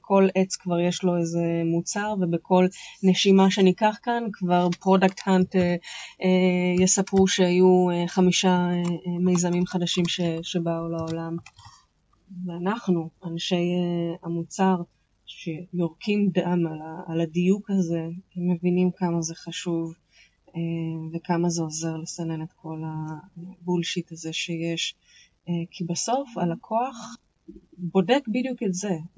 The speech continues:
וההבדל בין להשתמש בנו או לא להשתמש בנו, הוא בדיוק על הדבר הזה. אתם מבינים אותי? אתם מבינים מה אני רוצה? מה, במה אתם יותר טובים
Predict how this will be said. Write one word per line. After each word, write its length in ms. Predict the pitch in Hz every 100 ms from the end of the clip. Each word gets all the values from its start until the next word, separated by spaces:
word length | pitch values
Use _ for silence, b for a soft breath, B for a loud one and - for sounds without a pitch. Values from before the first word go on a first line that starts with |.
| 185
וההבדל 460 | 170 170 165 208 214 185
בין 320 | 208 202 185
להשתמש 560 | 180 - 185 208 214
בנו 400 | 190 180 190 196
או 120 | 175 165
לא 180 | 185
להשתמש 520 | 226 233 - 233 240 226
בנו, 340 | 233 240 247 - b b b b _
הוא 120 | 190 175
בדיוק 340 | 233 294 277
על 80 | 254
הדבר 400 | 240 226 226 226
הזה. 180 | 226 214
אתם 220 | 190 185 180
מבינים 420 | 170 175 185 220
אותי? 340 | 233 - 247 -
אתם 160 | 180 185
מבינים 460 | 180 175 190 220
מה 120 | 233
אני 120 | 226 226
רוצה? 300 | 233 - 240 - -
מה, 200 | 190 220
במה 360 | 208 196 214 220
אתם 260 | 196 226 214
יותר 300 | 185 214 196
טובים 460 | 185 175 233 247